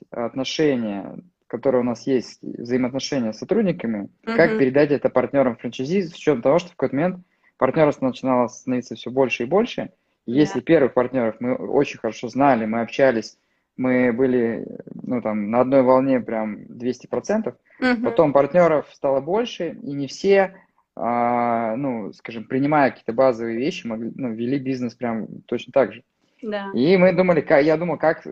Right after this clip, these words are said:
Speaker 1: как это контролировать, как на это влиять. И я понял, что есть несколько вещей, которые влияют. Первое, нужно декларировать ценности, да, то есть нужно говорить. Вот мы специально сделали книжку, Додо книгу.
Speaker 2: Да.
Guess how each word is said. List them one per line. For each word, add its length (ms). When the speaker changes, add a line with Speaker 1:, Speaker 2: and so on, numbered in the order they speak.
Speaker 1:
как 200
это 120
контролировать, 680
как 180
на 60
это 140
влиять. 500
И 80
я 100
понял, 280
что 340
есть 260
несколько 600
вещей, 420
которые 580
влияют. 680
Первое, 480
нужно 240
декларировать 600
ценности, 440
да, 280
то 100
есть 120
нужно 220
говорить. 420
Вот 100
мы 140
специально 600
сделали 360
книжку, 380
Додо 180
книгу. 380
Speaker 2:
Да. 400